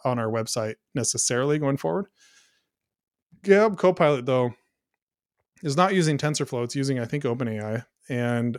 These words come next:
uh, which is another kind of competitor. And it is amazing. It came out of GitHub, and, um, I think it was just one of their sort of, like,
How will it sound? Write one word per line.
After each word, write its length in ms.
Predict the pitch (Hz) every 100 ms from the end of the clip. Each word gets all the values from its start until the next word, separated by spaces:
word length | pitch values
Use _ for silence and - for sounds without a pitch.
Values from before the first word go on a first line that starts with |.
| -
uh, 360 | 117 113 113
which 200 | 117 113
is 80 | 117
another 320 | 110 110 107
kind 180 | 104 113
of 100 | 110
competitor. 560 | 123 117 113 110 110 - _ _ _ _ _ _ _ _ _ _ -
And 340 | 143 135 143 - _ _ _
it 160 | - 175
is 300 | 240 185 - -
amazing. 360 | 143 156 135
It 60 | 131
came 140 | 180
out 80 | 196
of 60 | 170
GitHub, 400 | 160 165 165 -
and, 480 | 185 139 135 127 123 -
um, 440 | 131 123 120 113 - _ _ _ _ _ _ _ _ _ _ -
I 60 |
think 160 | 113 220
it 40 | 214
was 80 |
just 240 | 127 143 -
one 140 | 139
of 80 | 135
their 200 | 135 123
sort 260 | - 135 123
of, 100 | 123
like, 420 | 120 110 -